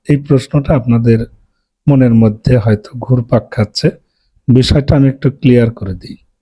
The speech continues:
এনটিআরসিতে তৃতীয় চক্র পর্যন্ত, আহ, যোগদানের স্ট্যাটাসটা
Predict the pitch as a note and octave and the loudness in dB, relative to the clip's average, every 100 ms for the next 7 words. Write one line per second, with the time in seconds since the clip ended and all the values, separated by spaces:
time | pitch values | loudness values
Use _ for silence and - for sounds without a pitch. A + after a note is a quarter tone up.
0 | _ _ _ _ _ - D#3+ D3+ C#3+ D#3 | _ _ _ _ _ -2 0 2 2 2
1 | C#3 - - D#3 - A2+ - - - F3 | 2 -2 -4 -4 -4 -8 -10 -16 -2 -2
2 | F3 F3 D#3 C3+ C#3+ - - A2+ B2+ G#2+ | 2 2 2 0 -2 -4 -2 -2 0 -2
3 | G#2+ A#2 G#2+ A2 - C#3+ _ _ _ _ | -2 0 0 0 -2 -2 _ _ _ _
4 | _ - A2+ G#2+ G#2 G2+ C#3+ C3+ C3+ C3+ | _ -4 0 0 -2 0 0 2 2 2
5 | C3 C3+ - _ _ _ _ _ _ _ | 2 0 -6 _ _ _ _ _ _ _
6 | - - C3+ B2 D3 C#3+ - C3+ G2 | -10 -2 -2 0 0 -2 -4 -4 -4